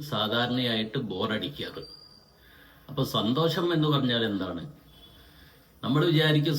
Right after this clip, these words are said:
സന്തോഷം എവിടെങ്കിലും പോയാൽ ലഭിക്കേണ്ട ഒരു സംഭവമാണെന്ന്. ടൂർ പോവുകയോ, അല്ലെങ്കിൽ നമ്മൾ കല്യാണത്തിന് പോവുകയോ, അല്ലെങ്കിൽ വല്ല പിക്നിക്കിനും പോവുകയോ, അങ്ങനെയൊക്കെയാണ് സന്തോഷം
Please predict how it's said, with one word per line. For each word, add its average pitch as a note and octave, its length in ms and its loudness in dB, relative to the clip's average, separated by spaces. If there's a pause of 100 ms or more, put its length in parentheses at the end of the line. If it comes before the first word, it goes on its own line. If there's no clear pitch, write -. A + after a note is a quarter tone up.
സന്തോഷം C3+ 600 2
എവിടെങ്കിലും A#2+ 680 0
പോയാൽ A2 460 0
ലഭിക്കേണ്ട A2+ 480 -2
ഒരു G#2 260 0
സംഭവമാണെന്ന്. F2 880 -6 (580)
ടൂർ G2 180 -4 (140)
പോവുകയോ, G2+ 480 2 (100)
അല്ലെങ്കിൽ F#2+ 480 -4
നമ്മൾ F#2+ 240 -6
കല്യാണത്തിന് G2 680 -4
പോവുകയോ, F#2+ 580 -2
അല്ലെങ്കിൽ F#2 340 -6 (800)
വല്ല G2 180 0 (120)
പിക്നിക്കിനും A#2 600 -2
പോവുകയോ, A2 420 0
അങ്ങനെയൊക്കെയാണ് C3 680 0
സന്തോഷം A#2+ 440 0